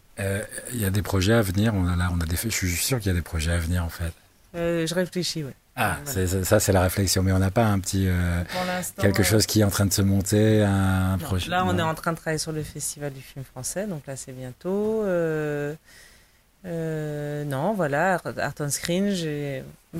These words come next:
Speaker 2: puis il y a d'autres choses que j'ai en tête, mais c'est vrai que, voilà, une fois qu'elles sont, qu'elles sont faites, je dis,
Speaker 1: Mhm.
Speaker 2: voilà, ça y est, ça, c'est, c'est en route, mais, euh, ça prend du temps.
Speaker 1: Ok, Caroline,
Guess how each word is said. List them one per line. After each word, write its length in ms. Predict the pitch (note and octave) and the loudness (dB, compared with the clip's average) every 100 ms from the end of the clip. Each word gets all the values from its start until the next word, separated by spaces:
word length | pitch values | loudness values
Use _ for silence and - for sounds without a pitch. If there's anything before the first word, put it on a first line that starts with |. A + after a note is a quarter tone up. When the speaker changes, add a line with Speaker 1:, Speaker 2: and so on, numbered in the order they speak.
| - | -6
Speaker 2:
puis 120 | F3+ | -2
il 140 | E3+ | 2
y 80 | F3 | 2
a 80 | E3 | 2
d'autres 200 | E3+ F3 | 2 -2
choses 240 | - F#3 | -2 -2
que 140 | - E3+ | -4 -4
j'ai 100 | E3 | -2
en 80 | E3+ | 0
tête, 200 | A3 A3 | 2 2
mais 120 | G3+ | 2
c'est 140 | F#3 F3 | 4 2
vrai 200 | F#3+ G3 | 0 0
que, 200 | F#3+ F2 _ - | -6 -8 _ -10
voilà, 220 | E3+ C#3+ - | -6 -6 -6
une 60 | F3+ | -4
fois 200 | G3+ G3 | -2 -2
qu'elles 180 | G3 E3+ | -2 -2
sont, 460 | F#3 E3+ D#3+ D#3+ - - | -2 -2 -2 -4 -8 -6
qu'elles 160 | F3+ D#3+ | -4 -2
sont 160 | F3 | -2
faites, 480 | D#3+ - A3 B3+ - | -4 0 0 0 -6
je 120 | F3+ E3 | -10 -6
dis, 100 | D#3+ | -4
Speaker 1:
Mhm. 40 | |
Speaker 2:
voilà, 200 | C#3+ B2 | -4 -6
ça 140 | - C3+ | -8 -12
y 60 | |
est, 20 | |
ça, 140 | C3 B2+ B2+ | -12 -12 -12
c'est, 220 | - - C3+ B2+ B2+ | -14 -16 -18 -18 -20
c'est 280 | - D3+ - | -20 -20 -16
en 140 | D3 | -14
route, 200 | D3 D3+ - | -12 -12 -14
mais, 240 | C#3+ C3 | -14 -12
euh, 320 | B2+ B2 B2 | -12 -12 -14
ça 160 | B2+ D3+ | -14 -14
prend 200 | - E3 | -10 -8
du 120 | E3 | -8
temps. 160 | D#3 B2 - - - _ _ _ - - - | -10 -14 -18 -20 -20 _ _ _ -20 -20 -12
Speaker 1:
Ok, 240 | F#2 - F#2+ | -10 -8 -4
Caroline, 400 | G#2 G#2+ B2 | 0 4 6